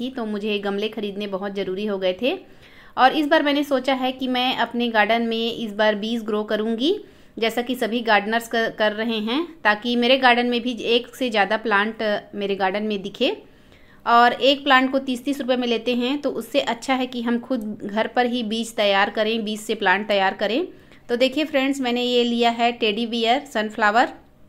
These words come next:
और ये सेवेंटी फ़ाइव लिखा हुआ है, लेकिन फ़ोर्टी रुपीज़ में उन्होंने दिया है इस तरह से। और लगता है कि इसमें बीज तो ज़्यादा ही होंगे, मैंने खोल कर देखा है। तो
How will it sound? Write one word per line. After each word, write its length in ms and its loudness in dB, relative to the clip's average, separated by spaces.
और 300 4
ये 160 2
सेवेंटी 380 -2
फ़ाइव 300 2
लिखा 260 0
हुआ 180 2
है, 120 -2
लेकिन 320 -2
फ़ोर्टी 260 -4
रुपीज़ 380 -8
में 440 -6
उन्होंने 340 -4
दिया 240 -2
है 220 -4
इस 180 -12
तरह 220 0
से। 240 -4
और 460 4
लगता 320 0
है 100 0
कि 180 -2
इसमें 500 -2
बीज 280 0
तो 100 0
ज़्यादा 280 2
ही 120 2
होंगे, 320 -2
मैंने 220 -2
खोल 220 -4
कर 180 -4
देखा 300 -4
है। 200 -2
तो 80 -2